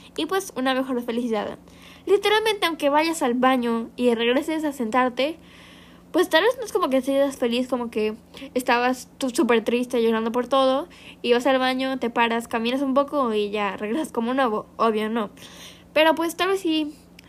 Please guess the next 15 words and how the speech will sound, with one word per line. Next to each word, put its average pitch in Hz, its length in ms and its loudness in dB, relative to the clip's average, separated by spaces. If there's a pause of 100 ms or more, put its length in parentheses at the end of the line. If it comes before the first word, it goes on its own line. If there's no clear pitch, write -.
(220)
como 262 240 -2
que 233 460 2
el 233 80 0
cerebro 269 460 4
manda 262 260 -2
señales 247 500 -2
como 226 300 -4
que, 220 260 0
"Oh, 349 200 4
nos 233 160 -6
estamos 226 220 -6
moviendo, 294 440 -2
estamos 240 460 -6
regresando", 233 800 -2
así, 254 360 -2